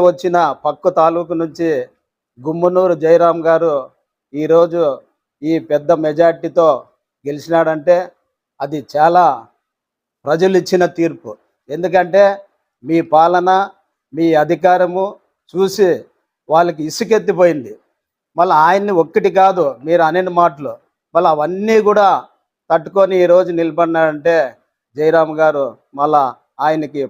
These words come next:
ప్రజలు ఇచ్చిన తీర్పు, ఆయన అభివృద్ధి చేస్తాడు, అభివృద్ధి బాటలో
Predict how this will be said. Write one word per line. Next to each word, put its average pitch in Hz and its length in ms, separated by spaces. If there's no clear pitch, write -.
ప్రజలు 151 340
ఇచ్చిన 151 220
తీర్పు, 165 340
ఆయన 160 260
అభివృద్ధి 170 460
చేస్తాడు, 165 500
అభివృద్ధి 160 380
బాటలో 160 340